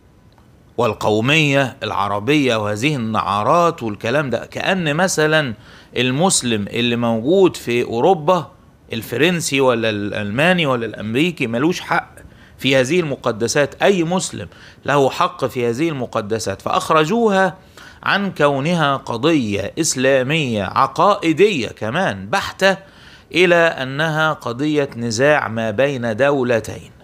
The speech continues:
وكان النتاج إن في أجيال شربت هذا الكلام. ما تستغربش، لأن الموضوع ده شغال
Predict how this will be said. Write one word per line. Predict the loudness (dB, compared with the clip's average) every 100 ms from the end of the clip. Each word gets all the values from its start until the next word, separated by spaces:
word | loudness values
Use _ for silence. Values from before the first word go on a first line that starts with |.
| -20 -20 -20 _ -4
وكان | -4 0 2 2 2 -2 -6
النتاج | -8 -6 -8 0 4 4 2 -12 -10
إن | -8 -6 -6
في | -4 -4 -4
أجيال | -6 -6 -2 2 4 4 2
شربت | 2 2 2 -2 -10 -14 -20 _ -20 _ _ -4
هذا | 2 4 4
الكلام. | 0 0 -4 -4 -4
ما | -4
تستغربش، | -2 -2 0 2 2 0 -2
لأن | -6 -4 -4 -4
الموضوع | -4 -4 -2 -2 -2
ده | -6
شغال | -2 -2 -2 -2 0 2 2 0